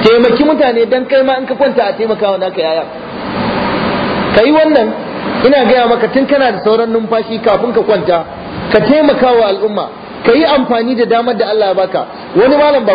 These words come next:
kuɗi zai taimaka ba, yana da alfarma. Wanda Allah ya bashi alfarma yana da damar yi wa mutane magana, yi musu. Allah ji kan malam Gumi malam, Allah masa rahama. Bai da kuɗi, amma yana da alfarma. Duk wanda ya zo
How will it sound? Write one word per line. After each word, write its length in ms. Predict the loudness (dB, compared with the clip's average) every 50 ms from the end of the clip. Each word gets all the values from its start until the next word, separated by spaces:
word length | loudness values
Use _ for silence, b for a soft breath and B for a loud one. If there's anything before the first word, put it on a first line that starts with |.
| -2
kuɗi 180 | -2 -4 -4 -2
zai 120 | 0 -2 0
taimaka 380 | 0 0 -2 0 -2 -2 -2
ba, 100 | 0 0
yana 240 | 0 0 0 0 0
da 100 | 0 -2 -4
alfarma. 380 | -2 -2 -2 0 0 -2 -4 -6 -10 -16 -16 -16 -16 -14 -12 -12 -10 -8 -6 -6 -4 -4 -4 -4 -4 -4 -4 -4 -4 -4 -4 -4 -4 -4 -4 -4 -4 -4 -4 -4 -4 2 4 4
Wanda 260 | 4 6 4 4 2
Allah 220 | 2 2 2 2 2
ya 60 | 4
bashi 240 | 2 2 2 2 2
alfarma 460 | 0 0 2 0 -2 0 2 0 0
yana 240 | 2 2 2 0 2
da 120 | 2 0
damar 280 | 0 0 0 0 0 -2
yi 120 | -2 0
wa 100 | 0 0
mutane 400 | 0 0 -2 0 0 0 0 0
magana, 340 | -2 -2 -2 -2 -4 -4 -6 -10 B B B B B B
yi 120 | 2 4
musu. 240 | 4 2 2 0 -4 -6 -6 -10 -10 -10 -8 -8 -6 -6 -4 -4 -4 -4 -4 -4 -4 -4 0 2 2
Allah 240 | 2 4 2 2 2
ji 80 | 2 2
kan 140 | 2 2
malam 300 | 2 2 2 0 0 -2
Gumi 180 | -2 -4 -4 -2
malam, 260 | -2 0 0 0 0 -2
Allah 220 | -2 -2 -2 -2
masa 220 | -2 -4 -4 -4
rahama. 280 | -4 -4 -4 -6 -6 -8 -8 -10 -8 -6 -4 -4 -4 -2 -4 -4 -2 -2 -4 -4 -4 -4 0 2
Bai 180 | 4 4 4 4
da 80 | 2 2 2
kuɗi, 220 | 0 0 -2 -4 -6 -8 -12 -12 -10 -10 -8 -8 -6 -2 0 2
amma 140 | 2 4 2
yana 200 | 4 2 2 2
da 100 | 2 0
alfarma. 420 | -2 -2 -4 -4 -4 -2 -4 -6 -6 -8 -14 -16 -8 -2
Duk 140 | 0 2 4 4
wanda 300 | 4 4 2 2 2 0
ya 80 | 0 2
zo 80 | 2